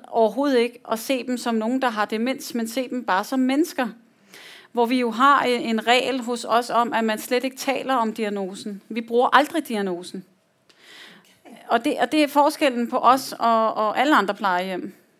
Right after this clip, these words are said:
At vi, at vi kunne aldrig finde på at sige ordet Alzheimers,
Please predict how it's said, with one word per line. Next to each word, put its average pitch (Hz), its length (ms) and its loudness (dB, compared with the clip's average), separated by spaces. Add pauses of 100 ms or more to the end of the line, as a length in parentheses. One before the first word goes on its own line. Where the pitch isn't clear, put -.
(320)
At 226 220 0
vi, 240 160 -6
at 226 180 -2
vi 233 60 -4
kunne 226 260 -6
aldrig 311 380 2
finde 262 200 0
på 262 280 2
at 233 160 -4
sige 262 260 -2
ordet 233 280 2
Alzheimers, 202 640 -2